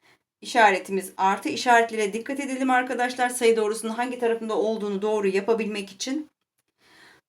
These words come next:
Son olarak bir tane bileşik kesrimiz var. Bileşik kesri ne yapacağız? Tam kısmını bulmak için tam sayılı kesre dönüştüreceğiz.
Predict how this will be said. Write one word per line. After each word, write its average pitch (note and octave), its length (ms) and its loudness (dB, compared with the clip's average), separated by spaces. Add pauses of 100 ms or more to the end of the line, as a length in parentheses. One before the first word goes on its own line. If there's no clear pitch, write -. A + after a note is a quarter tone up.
Son - 460 2
olarak G#3 440 0
bir G4 100 4
tane D4 300 2
bileşik A3+ 360 0
kesrimiz E3 500 -10
var. - 300 -14 (560)
Bileşik D4+ 380 2
kesri C4 340 -2
ne D4+ 40 4
yapacağız? D4 580 -2 (420)
Tam E4 320 2
kısmını A#3 500 -2
bulmak A#3 360 2
için F4+ 300 -4 (360)
tam E4+ 220 2
sayılı F#4+ 340 0
kesre D4+ 380 2
dönüştüreceğiz. F3+ 680 -8